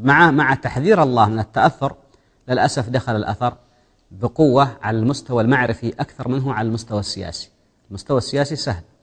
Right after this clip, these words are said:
كان هناك كما سنرى في سورة الحشر وغيرها لما نأتي على آخر الآيات، لكن هنا في تأثر معرفي،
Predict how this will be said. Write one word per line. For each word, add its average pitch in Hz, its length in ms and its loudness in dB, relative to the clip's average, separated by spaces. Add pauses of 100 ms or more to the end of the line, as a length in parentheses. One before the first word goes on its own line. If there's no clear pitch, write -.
(360)
كان 120 220 -2
هناك 117 340 -2 (800)
كما 107 380 -4
سنرى 120 320 -2
في 104 120 -8
سورة 113 280 -6
الحشر 101 400 -12
وغيرها 101 480 -4
لما 98 200 -8
نأتي 107 280 -8
على 90 180 -8
آخر - 280 -8
الآيات، 90 460 -12
لكن 120 240 -6
هنا 160 320 2 (400)
في 175 140 4
تأثر - 420 -2
معرفي، 113 460 -4